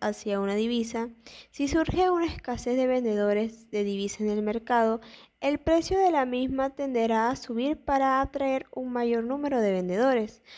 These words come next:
Por lo tanto, ante la expectativa de una caída o un aumento de los precios de las divisas, la sensibilidad de los inversores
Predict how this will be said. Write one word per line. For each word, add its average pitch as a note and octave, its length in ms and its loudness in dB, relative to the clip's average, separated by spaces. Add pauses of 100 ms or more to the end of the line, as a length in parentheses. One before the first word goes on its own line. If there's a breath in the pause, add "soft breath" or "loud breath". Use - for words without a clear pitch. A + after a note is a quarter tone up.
(300 loud breath)
Por A3+ 160 0
lo A3+ 160 0
tanto, A#3 520 -4
ante A3 320 -2
la A3+ 120 2
expectativa A#3 720 0
de A#3 100 4
una A3+ 300 0
caída A#3 480 2
o G#3 80 -2
un G3+ 160 0
aumento G#3 420 0
de G3+ 140 4
los G3+ 120 2
precios G#3 360 -2
de G#3 80 2
las G#3+ 100 0
divisas, C4 500 -2 (360 loud breath)
la C#4 200 0
sensibilidad D#4 720 0
de F4 60 2
los G4+ 220 -2
inversores B3 600 -4